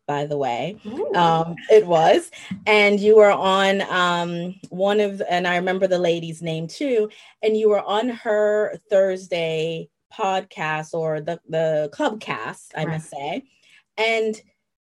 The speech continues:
Speaker 1: you said, "Oh, I've been doing all these fa-, this fabulous work,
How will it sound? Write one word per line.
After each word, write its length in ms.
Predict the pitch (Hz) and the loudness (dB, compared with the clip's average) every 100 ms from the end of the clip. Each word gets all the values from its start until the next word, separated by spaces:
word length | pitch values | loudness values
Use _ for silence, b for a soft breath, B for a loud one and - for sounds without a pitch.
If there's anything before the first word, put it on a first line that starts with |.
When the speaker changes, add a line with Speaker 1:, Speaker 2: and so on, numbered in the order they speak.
| _ | _
Speaker 1:
you 300 | 214 262 285 | -4 -2 -2
said, 480 | 285 - 180 175 - | -4 -2 0 0 -4
"Oh, 140 | 262 | -8
I've 160 | 247 214 | -8 0
been 120 | 220 | 0
doing 200 | 208 196 | 0 -6
all 280 | - 214 233 | -2 -2 -2
these 260 | 233 226 - | -4 -10 -6
fa-, 180 | 190 - | -6 -6
this 200 | 190 - | -12 -6
fabulous 500 | 180 156 147 170 185 | -6 -4 -8 -12 -2
work, 400 | 202 202 196 | 2 2 0